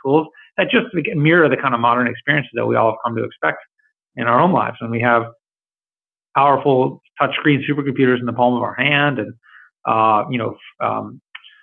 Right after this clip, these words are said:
little lamps that I can talk to and turn on the lights and play music, and,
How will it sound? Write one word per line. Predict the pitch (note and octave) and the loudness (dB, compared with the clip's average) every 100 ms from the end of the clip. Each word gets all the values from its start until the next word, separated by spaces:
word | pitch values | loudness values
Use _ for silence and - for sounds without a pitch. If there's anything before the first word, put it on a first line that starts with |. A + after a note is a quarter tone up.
| _ _ _ _ - | _ _ _ _ -6
little | E3 C#3 C3+ C3 | 2 4 4 2
lamps | C3 C3+ C3 - | 0 0 0 -2
that | C3 | 0
I | B2+ | 0
can | G2+ | -2
talk | C#3+ C#3+ - | 0 0 4
to | D#3 D3+ D3 | 6 8 6
and | A#2+ A#2 | 4 0
turn | C3 C3 | 0 2
on | B2+ | 2
the | A#2 | 2
lights | C#3+ D3+ D3 | 2 2 0
and | A#2+ | -10
play | A#2 A2 | -8 0
music, | D#3 D3+ D3 D3 C#3 | 4 6 4 2 -2
and, | A2+ A2 | -6 -8